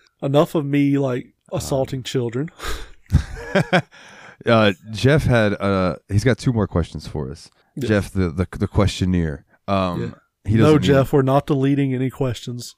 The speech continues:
Speaker 1: We need 'em all.
Speaker 2: <laughs> And he, he, uh, he has so many nicknames, and I just keep piling on nicknames for him. The questionnaire is just another one. Um, best Western movie.
Speaker 1: That's a good one. Um, I, my dad loved Westerns when I was a kid,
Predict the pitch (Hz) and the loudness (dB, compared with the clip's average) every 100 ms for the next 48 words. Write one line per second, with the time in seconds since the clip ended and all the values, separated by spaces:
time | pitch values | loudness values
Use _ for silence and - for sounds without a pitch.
0 | _ - 120 127 127 135 123 120 - - | _ -6 -4 0 0 -2 -4 -6 -10 -12
1 | - - - - 98 107 117 - _ _ | -12 -12 -18 -6 -2 0 -2 -4 _ _
2 | - 131 127 107 95 87 _ 98 113 107 | 0 2 4 4 2 -2 _ -2 2 4
3 | 104 - 98 92 87 87 87 85 80 85 | 2 2 2 2 0 -4 -6 -8 -8 -6
4 | 87 87 87 87 - 90 85 85 85 85 | -6 -6 -4 -4 -2 -2 -2 -4 -6 -8
5 | 85 - 85 85 85 85 85 87 - 95 | -8 -8 -8 -6 -8 -6 -8 -10 -6 -4
6 | 90 - 87 87 85 85 92 - 87 87 | -6 -4 -4 -2 -2 -4 -8 -6 -6 -4
7 | 85 87 - 92 92 90 85 _ _ 98 | -8 -10 -4 -2 0 -2 -8 _ _ -8
8 | - 135 - 104 101 110 - 87 85 82 | 0 0 0 0 0 0 -2 -4 -4 -8
9 | 71 69 - _ _ - _ _ _ 135 | -10 -12 -14 _ _ -20 _ _ _ -16
10 | 123 139 220 - 156 139 147 120 117 127 | -4 -2 -2 -2 -2 0 2 0 -4 -6
11 | 135 127 123 - 165 151 190 226 240 165 | -6 -6 -8 -8 -4 0 2 2 2 0
12 | 170 160 175 185 151 147 123 127 135 - | 0 4 6 6 6 4 4 0 0 -2
13 | 131 120 120 120 120 113 - 123 113 | -6 -4 -4 -4 -4 -8 -6 -4 -4